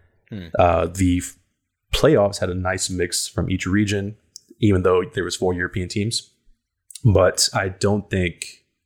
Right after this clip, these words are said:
Speaker 2: Europe will stay the dominant force, uh, for the foreseeable future. I think other teams from other regions are right up there with them, and I think that's a good thing, 'cause I don't wanna see a European dominant esport. I wanna see,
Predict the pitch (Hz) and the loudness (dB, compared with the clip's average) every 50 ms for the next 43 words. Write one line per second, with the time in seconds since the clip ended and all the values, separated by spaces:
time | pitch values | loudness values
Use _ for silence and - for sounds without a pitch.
0 | _ _ - 90 90 92 90 90 87 87 87 85 - - - 90 90 87 87 85 | _ _ -6 -4 -2 0 0 2 2 2 0 0 -4 -6 -2 0 2 2 2 0
1 | 85 85 - - - - - - - 98 90 87 85 87 90 82 - 87 82 - | -2 -2 -2 -2 -2 -2 -2 -2 2 2 2 2 2 -2 -4 -6 -8 -8 -4 -2
2 | 95 82 82 85 85 87 - - - 92 90 87 - - - - - _ _ _ | -2 -2 -2 -4 -10 -12 -8 -2 0 0 2 2 0 -2 -2 -2 -6 _ _ _
3 | _ _ _ _ _ _ _ - - - 85 85 82 78 - - 90 87 82 85 | _ _ _ _ _ _ _ -2 0 2 2 2 0 -4 -4 -2 -2 -2 -2 -2
4 | 82 80 - 117 - - 98 82 - - - 143 139 - 135 131 131 - _ _ | -6 -6 -4 -2 -2 -2 -2 -2 -4 -4 -4 -2 -2 -2 -2 -4 -6 -10 _ _
5 | _ _ _ _ _ _ _ _ _ - 90 87 - - - 90 87 90 90 90 | _ _ _ _ _ _ _ _ _ 2 2 2 2 2 0 0 2 0 0 0
6 | 87 - - 92 87 87 85 - - - 82 82 85 85 82 82 82 87 - - | 0 0 0 0 -2 -2 -4 -4 -6 -4 -4 -2 -2 -2 -4 -4 -6 -8 -12 -16
7 | - - - - - 92 82 82 82 82 - 78 82 82 80 - _ _ _ - | -16 -16 -12 -4 -2 -2 -2 0 -2 -2 -2 -2 -4 -4 -6 -10 _ _ _ -6
8 | 85 90 90 85 - - 87 85 127 147 - - 147 131 131 - - - - 85 | -2 0 0 0 0 0 0 2 2 0 0 -2 -4 -4 -4 -8 -16 -14 -8 -6
9 | 90 87 90 85 80 - 101 92 90 - - - 92 - - 82 82 - - - | -4 -4 -4 -6 -6 -8 -8 -6 -6 -6 -4 -4 -4 -4 -4 -12 -12 -12 -14 -12
10 | - - - 90 90 87 87 87 87 - - - 92 87 85 85 85 87 - _ | -6 -2 0 0 2 2 0 0 0 0 0 2 2 2 2 0 -2 -4 -6 _
11 | - 98 90 87 - - 87 85 87 90 85 90 90 85 - - 117 113 107 - | -4 -4 -4 -2 -2 -2 -2 0 0 0 0 0 -4 -8 -6 -2 -2 -2 -2 0
12 | - 110 113 101 90 92 87 - - - 95 85 85 - | 2 2 2 2 0 0 0 -2 0 0 0 0 -2 -6